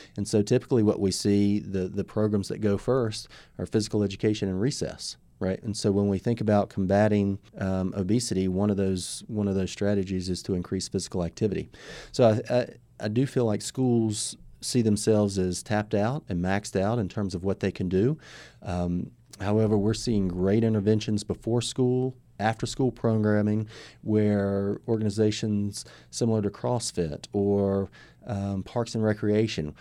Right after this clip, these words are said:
will come and will do thirty minutes, um, of activity before school for those bus riders that arrive, and they're just, they're waiting for classes to start.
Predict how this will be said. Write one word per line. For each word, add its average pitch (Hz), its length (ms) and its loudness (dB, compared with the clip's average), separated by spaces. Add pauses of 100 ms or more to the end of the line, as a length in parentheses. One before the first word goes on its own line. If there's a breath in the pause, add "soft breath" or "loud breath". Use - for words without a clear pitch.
(160 loud breath)
will 95 120 -6
come 107 400 0
and 92 320 -2
will 98 160 0
do 98 640 2 (400)
thirty 107 220 4
minutes, 101 600 0 (160)
um, 113 600 -6 (140)
of 104 100 -2
activity 107 400 0
before 131 360 0
school 98 420 0 (220 loud breath)
for 110 80 -2
those 107 200 4
bus 104 320 -2
riders 104 360 0
that 104 100 2
arrive, 101 460 -2
and 113 100 -2
they're 113 100 -2
just, 113 300 -6 (160)
they're 117 140 2
waiting 110 260 2
for 107 240 -2 (240)
classes 107 380 -2
to - 80 -8
start. 127 400 -4